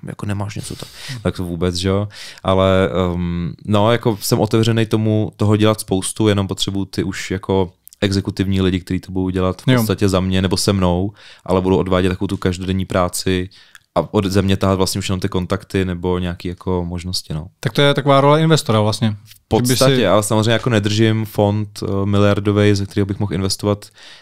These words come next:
Speaker 1: velké věci. Spíš, eh, je tam ta přidaná hodnota těch kontaktů, no, že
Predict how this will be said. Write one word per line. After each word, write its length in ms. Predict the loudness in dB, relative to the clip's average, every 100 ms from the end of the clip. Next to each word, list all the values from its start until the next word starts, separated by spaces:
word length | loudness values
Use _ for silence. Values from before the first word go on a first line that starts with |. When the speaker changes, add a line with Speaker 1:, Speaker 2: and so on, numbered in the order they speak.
| 0
Speaker 1:
velké 280 | 0 2 2
věci. 400 | 2 0 0 0
Spíš, 460 | -4 -4 -2 -4 -2
eh, 40 | -4 -4 -14 -4
je 120 | -2
tam 180 | 0 -4 -4
ta 100 | -4
přidaná 340 | -2 0 0
hodnota 420 | 2 0 0 -2 -2
těch 140 | -2
kontaktů, 440 | -4 -6 -6 -4
no, 180 | -6 -6 -10
že 120 | -6